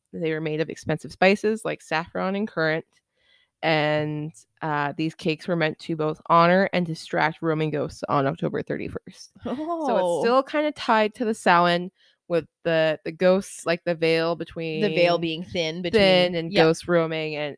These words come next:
Speaker 1: and the cakes were offered as kinda like, "Leave us alone.
Speaker 2: He-,
Speaker 1: Here, have
Speaker 2: here's
Speaker 1: some
Speaker 2: a sweet
Speaker 1: candy."
Speaker 2: treat. Yeah.
Speaker 1: Yeah.
Speaker 2: Okay.
Speaker 1: Um, as time went on,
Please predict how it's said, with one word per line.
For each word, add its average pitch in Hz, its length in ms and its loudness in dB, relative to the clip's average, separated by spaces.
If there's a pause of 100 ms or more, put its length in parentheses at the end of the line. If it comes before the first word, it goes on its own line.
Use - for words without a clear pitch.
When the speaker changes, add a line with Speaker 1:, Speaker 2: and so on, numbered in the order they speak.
Speaker 1:
and 151 240 -8
the 160 140 -2
cakes - 360 -8
were 170 240 -4
offered 160 380 -4
as 156 100 -8
kinda 151 240 -10
like, 156 180 -6 (540)
"Leave 214 140 0
us 262 100 4
alone. 285 500 4
Speaker 2:
He-, - 140 -6
Speaker 1:
Here, 254 280 2
have 262 160 4
Speaker 2:
here's 240 100 0
Speaker 1:
some - 60 -2
Speaker 2:
a - 20 -2
sweet 349 100 2
Speaker 1:
candy." 208 260 0
Speaker 2:
treat. 233 340 -6
Yeah. 220 220 4
Speaker 1:
Yeah. 226 240 2 (300)
Speaker 2:
Okay. 233 420 -2
Speaker 1:
Um, 170 360 -6 (240)
as 208 160 0
time 254 240 2
went 302 120 4
on, 208 280 0